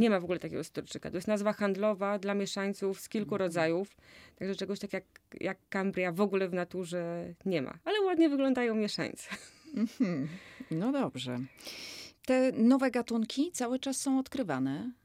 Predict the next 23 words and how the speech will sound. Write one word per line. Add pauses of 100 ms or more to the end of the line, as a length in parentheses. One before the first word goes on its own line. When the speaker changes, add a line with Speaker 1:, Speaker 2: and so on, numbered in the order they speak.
(540)
Speaker 1:
Tak,
tak.
No,
my
się
troszeczkę
ścigamy
z
czasem,
biorąc
pod
uwagę
tą
deforestację
w
obszarach
tropikalnych,
no,
staramy
się
opisać
Speaker 2:
No
właśnie.